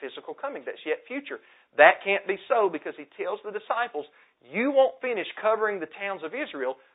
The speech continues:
before the Son of Man comes." This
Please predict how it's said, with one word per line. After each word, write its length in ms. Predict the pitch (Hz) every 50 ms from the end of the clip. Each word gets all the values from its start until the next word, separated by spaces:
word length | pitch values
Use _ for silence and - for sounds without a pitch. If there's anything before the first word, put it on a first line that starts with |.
| _ _ 131
before 800 | - 165 165 - _ _ - - 139 233 180 151 139 135 151 - - _ _ _ _ _ _ _ _ _ -
the 60 | 131 - -
Son 120 | 180 160 156
of 100 | 151 143
Man 220 | 131 123 120 123
comes." 360 | - 131 113 - - _ _ _ _ _ _ _ _ _ _ _ _ _ _ _ _ _ _ _ _ _ _ _ _ 113 110
This 140 | 143 170